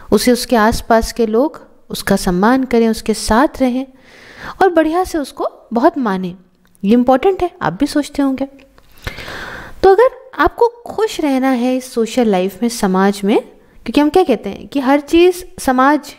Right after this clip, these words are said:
क्या कहेगा, समाज क्या कहेगा, हाँ? तो अगर समाज में खुश रहना है तो हर इंसान को इस बात को जानना होगा कि बिना उसके social standing तो अफेक्ट होगी ही होगी आपकी, बल्कि mental health पे भी असर पड़ेगा।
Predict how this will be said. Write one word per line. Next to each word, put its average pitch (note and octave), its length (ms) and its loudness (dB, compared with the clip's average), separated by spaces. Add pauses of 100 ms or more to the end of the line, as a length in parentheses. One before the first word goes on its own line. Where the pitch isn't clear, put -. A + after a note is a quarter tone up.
क्या A3 140 2
कहेगा, G3 380 0
समाज C4 440 0
क्या - 160 -10
कहेगा, F#3+ 420 -10 (120)
हाँ? E4 120 2 (960)
तो - 40 4
अगर F#4+ 120 4
समाज F#4+ 440 0
में B4+ 180 -4
खुश A#4 320 0
रहना A#3 200 -4
है A#3 220 -6
तो G4+ 120 0
हर E4+ 220 2
इंसान E4+ 500 0 (720)
को F4+ 80 4
इस E4+ 80 4
बात D4+ 300 4
को A4 100 2
जानना C4+ 360 -2
होगा E4 420 0 (340)
कि C#4 80 0
बिना D4 280 4
उसके G4+ 400 2
social E4 480 0
standing B3 580 -2 (100)
तो A#3 60 0
अफेक्ट B3 400 -2
होगी E4 220 4
ही G4 60 6
होगी F#4 340 0 (180)
आपकी, F4 360 0 (300)
बल्कि A#3+ 220 0
mental A#3+ 440 2
health C4 320 0
पे C#4+ 100 0
भी C#4+ 120 0
असर A3+ 260 -2
पड़ेगा। G3 400 -6